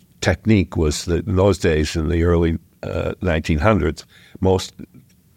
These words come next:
urban areas had a trolley system that went out into the country. Dover had one. It's now the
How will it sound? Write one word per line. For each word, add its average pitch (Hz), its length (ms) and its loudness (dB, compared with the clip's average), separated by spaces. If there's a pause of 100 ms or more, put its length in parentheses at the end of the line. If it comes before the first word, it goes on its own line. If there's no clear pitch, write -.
urban 101 300 4
areas 82 440 2
had 87 180 2
a 78 60 0
trolley 95 360 4
system 71 400 -4
that 73 160 -4
went 85 180 0
out 82 220 0
into 85 220 -2
the 85 80 -2
country. 107 360 -2
Dover 92 320 4
had 73 200 0
one. 69 220 -2
It's 69 260 -2
now 78 220 4
the 69 160 0